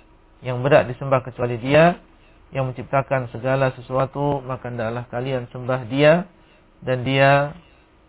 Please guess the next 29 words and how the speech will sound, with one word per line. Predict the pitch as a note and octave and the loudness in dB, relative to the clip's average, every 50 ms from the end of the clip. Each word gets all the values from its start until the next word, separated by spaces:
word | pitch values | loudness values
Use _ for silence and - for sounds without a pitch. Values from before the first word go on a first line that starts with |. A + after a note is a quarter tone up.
| _ _ _ _ | _ _ _ _
adalah | B2 C3 B2 A2+ B2 A#2+ A#2+ C3 C3 C3 - - _ _ _ _ - | -8 -6 -2 2 4 4 6 6 4 2 2 -6 _ _ _ _ -12
yang | C#3 C3 C3+ C#3 C3 | -6 -4 -2 -2 -2
menolong | B2+ A#2+ A#2+ A#2 A#2+ A#2+ B2 B2+ C#3 D3 D#3+ E3 E3+ G#3+ - _ _ _ _ _ _ _ _ _ _ _ _ _ _ _ | -4 -6 -4 0 2 4 4 6 4 4 4 0 -4 -8 -12 _ _ _ _ _ _ _ _ _ _ _ _ _ _ _
Ya, | B2 A#2+ B2+ C3 A#2+ | -8 -6 -6 -6 -4
dia | C3 C3 A2+ A2+ | 0 0 0 2
adalah | A#2 A#2+ B2 A#2+ B2 A#2 | 0 -2 -4 -2 -2 -2
wakil | B2+ B2+ B2 - - D3+ D#3 C#3 | -2 -2 -2 0 2 2 4 4
atas | G2+ A#2 - - C3 - - | 2 -2 -2 -4 -6 -6 -6
segala | A#2+ A2+ A#2+ A#2+ A#2+ B2+ C3+ C#3+ D#3+ F#3 - - | -10 -4 -2 0 0 0 -2 -2 -4 -6 -10 -14
sesuatu. | A2+ - A2+ A2+ G#2+ G2+ G2+ - G2+ G2+ - - _ _ _ _ _ _ _ _ _ _ _ _ _ _ _ - A#2+ | -14 -10 -8 -8 -8 -8 -10 -12 -16 -16 -16 -20 _ _ _ _ _ _ _ _ _ _ _ _ _ _ _ -8 -2
Kalau | B2+ B2 G#2+ | -2 0 0
yang | C3+ C#3 C3 | 0 0 -2
dimaksud | C3 C#3+ E3 F3+ - D3+ | 2 2 2 2 2 0
dengan, | C#3 C#3 C3+ C3+ C3+ C3+ C3 B2 B2 - _ _ _ _ - | -2 0 0 0 0 -2 -4 -8 -12 -18 _ _ _ _ -14
eh, | - B2+ B2+ B2 A#2+ A#2+ A2 G#2 F#2 - _ _ _ _ _ _ _ _ _ _ _ _ _ _ _ _ _ _ - | -10 -8 -6 -6 -4 -4 -4 -6 -8 -10 _ _ _ _ _ _ _ _ _ _ _ _ _ _ _ _ _ _ -4
penanya | B2+ C3 D3+ D#3+ D#3+ D#3 D3 C3 | 4 6 6 8 8 8 6 4
di | B2+ | 2
sini | A#2+ - C3 B2+ A#2+ | -6 -4 -2 -2 0
adalah | A2+ A#2+ A#2 A2+ - | 0 0 0 0 0
ayat | - B2+ A#2+ A2+ D3 | 2 0 0 2 0
ini, | D3 C#3+ C3+ C#3 D3 - - _ _ _ _ _ _ _ _ _ _ _ _ _ _ _ _ - | -2 0 0 0 -2 -2 -4 _ _ _ _ _ _ _ _ _ _ _ _ _ _ _ _ -12
maka | A#2+ A#2 - C3+ | -10 -2 0 0
ini | C#3 C#3+ C#3+ C3 | 2 2 0 -2
disebutkan | B2+ A#2 A#2 B2 B2+ - - - C3 B2 A#2+ | -2 -6 -4 -6 -6 -6 -6 -8 -6 -4 -2
oleh | A#2 | -2
Allah | A2+ A#2 B2+ C3 C3+ B2+ | 0 2 2 2 2 0
di | A2+ A#2 | -2 -6
dalam | A#2 B2 B2 A#2+ A#2+ | -6 -4 -4 -6 -6
surat | - - A#2 A#2 A#2+ A#2+ | -8 -8 -6 -4 -4 -4